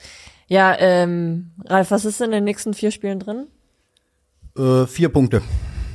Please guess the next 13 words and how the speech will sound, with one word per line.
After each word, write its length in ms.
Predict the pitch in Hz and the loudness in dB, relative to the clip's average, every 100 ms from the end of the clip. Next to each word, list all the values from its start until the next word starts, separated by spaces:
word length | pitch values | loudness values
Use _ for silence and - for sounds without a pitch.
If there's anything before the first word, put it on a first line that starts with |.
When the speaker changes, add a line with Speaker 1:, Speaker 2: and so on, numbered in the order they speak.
| - - | -16 -20
Speaker 1:
Vier 380 | - - - - | -20 -20 -8 -2
Speaker 2:
Ich 40 | 330 | 2
leg 180 | 302 - | 2 2
mich 160 | - | 0
Speaker 1:
Punkte. 140 | - 107 | 2 0
Speaker 2:
fest. 280 | 170 160 123 | 0 -6 -4
Einer 280 | 135 131 | -2 0
gegen 200 | 123 120 | 0 0
Frankfurt 580 | 107 127 151 - 151 139 | 0 2 0 2 2 2
und 120 | 120 | 0
drei 200 | 104 101 | 0 0
gegen 180 | 107 98 | 0 -2
Stuttgart. 520 | - 110 104 92 85 | -4 -8 -6 -8 -10